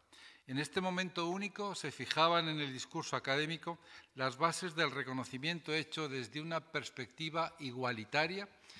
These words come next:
que permitía destacar el talento individual sobre las diferencias de clase, que demostraba que la capacidad de pensar y de crear es el mejor regalo que ha recibido todo ser humano, venga de donde venga y sea como sea.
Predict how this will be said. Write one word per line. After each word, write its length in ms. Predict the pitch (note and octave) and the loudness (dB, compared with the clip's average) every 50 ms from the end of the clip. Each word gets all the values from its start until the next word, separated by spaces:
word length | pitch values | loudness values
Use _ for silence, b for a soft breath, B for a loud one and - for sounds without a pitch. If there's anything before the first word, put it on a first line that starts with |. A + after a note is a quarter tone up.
| B B B B | B B B B
que 140 | - D3 C#3+ | -4 -4 0
permitía 540 | - D3+ C#3 C#3 D3 D3 C#3 - F#3 F#3 F#3 | 0 0 0 2 0 -2 -2 2 2 2 2
destacar 560 | F3+ D#3+ - - - D3+ D3+ - E3 E3 D#3 | 2 0 -2 -2 -2 -4 0 2 2 2 2
el 120 | D3+ C#3 | 0 -4
talento 480 | - - B2+ B2+ C#3+ D#3+ E3 D#3 - D3+ | -2 -4 -2 0 0 0 0 -2 -2 -2
individual 720 | C3 B2 B2 B2+ D#3 D#3 C#3+ B2+ A2+ C3 C3+ C3 C3+ C#3 C3+ | 0 0 -2 -2 -2 -2 -2 -2 0 4 4 4 4 4 -2
sobre 240 | - - C3 C3 C3 | -4 -2 -2 -2 0
las 220 | B2 B2 A#2 G#2+ | 2 0 0 0
diferencias 640 | A#2+ A2 - B2 B2 C3 C#3 C3+ - C#3 C3+ A2+ | -4 -4 -4 -4 -2 -2 -2 -2 -2 -2 -4 -2
de 120 | G#2+ A#2 - | -4 -6 -4
clase, 400 | - A2 G#2 F#2 - - F#2 E2+ - B B B B B B B B B _ | -2 -2 -2 -2 -4 -8 -10 -12 -16 B B B B B B B B B _
que 100 | - B2+ | -4 -2
demostraba 600 | B2+ C3 B2+ B2+ A#2+ - D3+ D3+ D3+ D#3+ E3 C#3+ | 0 0 0 -2 0 4 4 6 6 6 4 4
que 80 | D#3+ D#3 | 4 2
la 140 | C#3+ C3+ | 2 2
capacidad 540 | - C3 B2 - B2 A#2 - C3+ C#3 D3+ E3 | 0 -2 -4 -4 -6 -6 -4 -2 0 2 2
de 100 | F3 F3 | 2 0
pensar 460 | - - C#3+ C3 B2 - - D3+ C#3+ | 0 0 0 0 2 4 6 6 6
y 80 | C3+ B2+ | 6 2
de 180 | A#2 A#2+ A2+ - | 0 -2 -2 -2
crear 420 | - B2+ C#3 C#3+ D#3+ F3 E3 B B B B B B B | 2 4 6 6 6 4 0 B B B B B B B
es 160 | - C3 - D#3 | -4 -2 0 0
el 80 | D#3 | 0
mejor 320 | D3+ D3+ C#3 - - D#3+ D#3 | 0 0 0 4 4 4 4
regalo 400 | D3+ C#3+ C#3+ D#3 D#3+ D#3+ D3+ - | 4 4 4 4 4 4 0 0
que 80 | - | 0
ha 60 | D3 | 0
recibido 500 | C#3 C#3+ C3+ - - C3+ C3+ B2+ A#2+ A2+ | 0 0 -4 -4 -4 -4 -2 -2 -4 -6
todo 260 | - - C3+ D3 D3 C3+ | -6 -4 -4 -4 -2 -2
ser 200 | - D3+ D3 C3 | -4 -4 -4 -6
humano, 400 | A#2+ A#2 B2+ B2+ B2 B2+ B2 B B B B B B | -4 -2 -2 -2 -2 -4 -6 B B B B B B
venga 600 | - C3 B2 D3+ D#3 D#3+ E3+ E3 D#3+ D#3+ E3 D#3 - - | -18 -4 0 2 2 2 0 -4 -4 -6 -6 -8 -14 -16
de 200 | C3 A#2+ B2 A#2+ | -10 -8 -8 -4
donde 340 | A2+ A#2+ A#2 A#2 G#2+ A2 G#2 | -4 -4 -4 -2 -2 -2 0
venga 420 | A#2+ A#2+ B2+ B2 B2+ C#3 - - - | 0 -2 0 0 -2 -2 -4 -6 -12
y 120 | D3 C3 | -6 -2
sea 360 | - - - B2+ A#2+ A#2+ A#2 - | -2 -2 -2 -2 -4 -4 -6 -8
como 220 | - G2+ F#2+ F#2+ | -8 -10 -8 -8
sea. 320 | F#2 - G2+ F2 D#2+ D#2+ | -8 -8 -8 -8 -10 -10